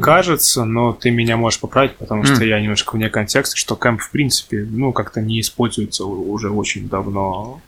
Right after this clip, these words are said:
Speaker 1: Да,
Speaker 2: в
Speaker 1: да, во-,
Speaker 2: терминологии.
Speaker 1: в большем, да. Нет,
Speaker 2: Да.
Speaker 1: кэмп все еще есть, но просто теперь это оставляют для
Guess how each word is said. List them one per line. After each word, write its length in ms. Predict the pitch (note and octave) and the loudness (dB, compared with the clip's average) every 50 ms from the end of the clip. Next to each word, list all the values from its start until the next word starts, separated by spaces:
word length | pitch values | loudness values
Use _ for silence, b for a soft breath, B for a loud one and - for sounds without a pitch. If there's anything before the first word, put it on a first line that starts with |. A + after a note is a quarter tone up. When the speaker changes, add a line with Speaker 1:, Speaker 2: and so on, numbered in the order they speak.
| _ _ - | _ _ -2
Speaker 1:
Да, 320 | C#3+ B2 E3+ F#3+ G#3+ F#3 D3+ | 2 4 6 6 6 6 6
Speaker 2:
в 20 | |
Speaker 1:
да, 60 | C#3 | 6
во-, 60 | C3+ | 4
Speaker 2:
терминологии. 760 | C3+ A#2+ C#3+ D3+ - A#2 A#2+ A#2 A#2 A#2 A#2 A2+ A2 A2 B2+ C3 | 4 6 4 4 4 4 4 4 4 4 2 2 2 2 4 6
Speaker 1:
в 20 | |
большем, 500 | C3 B2 A#2 G#2 G#2 G#2 A2 A2 A2 A2 | 6 6 6 4 2 0 -2 -2 -2 -2
да. 280 | G#2+ A2 G#2+ G#2+ A2 C#3 - | -2 -2 -2 -2 -4 -4 0
Нет, 200 | D#3 E3 F#3+ E3+ | 2 4 4 4
Speaker 2:
Да. 60 | G#3 | 4
Speaker 1:
кэмп 200 | G#3+ - G3 G3 - | 4 2 2 2 4
все 140 | - G#3+ G3+ | 4 4 4
еще 200 | F#3+ - - F#3 | 4 4 0 0
есть, 280 | F#3 A#3+ B3+ A#3+ - | 0 0 0 0 0
но 80 | D3 C#3+ | 0 2
просто 300 | - D#3 D3 - - D3 | 2 2 2 2 2 -2
теперь 260 | - - - E3+ E3+ | -2 2 4 4 6
это 180 | - - D3 C#3 | 6 6 4 4
оставляют 480 | - - - B2+ B2 C3+ C#3 C3+ B2+ | 4 4 2 4 8 8 8 8 6
для 440 | A2 A2 A2 A2 A2 G#2+ G#2+ - - | 4 4 4 4 6 4 2 0 -2